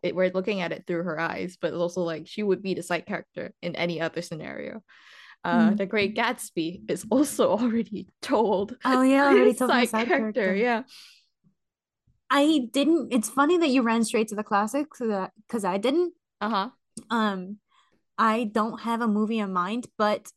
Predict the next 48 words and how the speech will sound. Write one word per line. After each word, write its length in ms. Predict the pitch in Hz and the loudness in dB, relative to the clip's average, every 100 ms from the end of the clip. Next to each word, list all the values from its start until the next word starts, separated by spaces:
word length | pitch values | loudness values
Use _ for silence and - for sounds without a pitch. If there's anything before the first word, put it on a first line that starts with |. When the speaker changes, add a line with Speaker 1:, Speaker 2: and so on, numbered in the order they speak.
| - | -6
Speaker 2:
anything 540 | 226 262 269 269 277 | -2 -2 -2 -2 0
with 140 | 262 226 | -2 -2
a 20 | |
miscommunication 920 | 220 220 - 226 214 208 220 220 262 | -4 -4 -4 -4 -4 -4 -6 -6 -8
trope 280 | - 302 302 | -2 -2 -2
needs 260 | 233 233 - | -4 -6 -6
to 60 | |
be 80 | 226 | -8
told 220 | 220 226 | -4 -4
from 120 | 220 214 | -2 -4
a 20 | |
side 240 | 208 190 | -2 -4
character. 420 | 190 180 196 - - _ _ - | -6 -12 -10 -12 -14 _ _ 0
Speaker 1:
Ooh. 1000 | 233 254 262 269 269 269 269 262 247 233 | 4 6 8 8 8 6 6 8 8 8
Speaker 2:
I 100 | 214 | 8
need 440 | 190 262 269 269 | 8 6 2 0
someone 400 | - 311 285 269 | 0 0 2 2
to 100 | 269 | 0
sit 300 | 226 220 214 254 | -4 -4 -4 -2
there 240 | 262 269 262 | 0 -2 -4
and 100 | 226 | -6
kind 220 | 240 233 | -4 -4
of 80 | 220 | -6
say, 240 | - 226 | -2 -2
"Yeah, 300 | 214 196 214 | -2 0 -2
could 220 | - 330 | -2 -6
have 100 | 359 | -4
talked 240 | 302 330 311 | 0 0 0
about 240 | 220 190 | -4 -6
this. 180 | 190 208 | -12 -8
Why 260 | 208 226 240 | 0 0 0
didn't 460 | 214 233 233 - | 0 2 0 -2
you?" 220 | 175 - - _ _ _ _ _ _ | -8 -12 -18 _ _ _ _ _ _
So 140 | - 262 | -8 -2
why 220 | 233 240 | 4 4
am 80 | 277 | 4
I 80 | 277 | 0
sitting 240 | - 262 | 0 0
here 140 | 240 233 | 0 -2
in 100 | 233 | -4
this 140 | 240 | -6
situation 460 | 233 254 226 226 214 | -6 -2 0 0 -4
listening 300 | 220 233 214 | -2 -2 -4
to 100 | 220 | -2
you? 160 | 214 208 - - | -4 -4 -20 -12
Well, 180 | 311 339 | -6 -2
I 80 | 269 | -2
guess 220 | 247 392 | 0 0